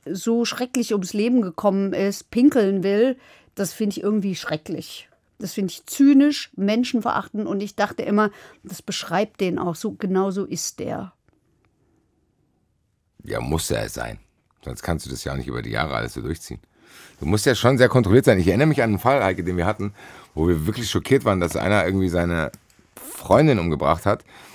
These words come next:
Speaker 2: der die Kette ausgezogen hat und am nächsten Tag hat die dann einer anderen
Speaker 1: Ja.
Speaker 2: geschenkt.
Speaker 1: Ja.
Speaker 2: Und der lebt ja praktisch jeden Tag so.
Speaker 1: Ja.
Speaker 2: So, der, der lebt, der guckt jeden Tag seinen Sohn an.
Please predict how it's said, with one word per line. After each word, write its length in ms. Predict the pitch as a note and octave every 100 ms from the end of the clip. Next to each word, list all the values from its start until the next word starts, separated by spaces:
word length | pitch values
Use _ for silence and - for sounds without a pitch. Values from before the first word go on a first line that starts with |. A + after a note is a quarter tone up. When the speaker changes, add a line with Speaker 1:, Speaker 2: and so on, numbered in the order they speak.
| - _
Speaker 2:
der 100 | D#2+
die 80 | D#2+
Kette 260 | - C3 A2
ausgezogen 460 | F#2 D#2+ - F2
hat 100 | F#2
und 80 | E2
am 140 | E2 E2
nächsten 260 | G#2 G#2+
Tag 300 | G2 G2 F2
hat 140 | E2+ E2+
die 60 |
dann 120 | F2+ E2+
einer 100 | D2
anderen 200 | G2 D#2+
Speaker 1:
Ja. 40 |
Speaker 2:
geschenkt. 380 | C2 D2 C2 - _ _
Speaker 1:
Ja. 260 | G3 F3+ - _ _ _ _ _ _ _ _ _ _ _ _
Speaker 2:
Und 200 | C2+ C2+
der 100 | E2+
lebt 200 | F#2 -
ja 60 | -
praktisch 280 | C2 B1
jeden 120 | D#2+ C#2
Tag 180 | F2
so. 140 | - - _ _ _
Speaker 1:
Ja. 220 | - F#3+ - _ _ _ _ _ -
Speaker 2:
So, 140 | C#2+
der, 180 | C2 B1+
der 160 | A1 C2
lebt, 280 | D#2+ _
der 140 | C#2 C2+
guckt 220 | - E2
jeden 120 | F2+
Tag 160 | F2 G2
seinen 180 | E2+ C2+
Sohn 180 | D#2+ F#2+
an. 220 | G#2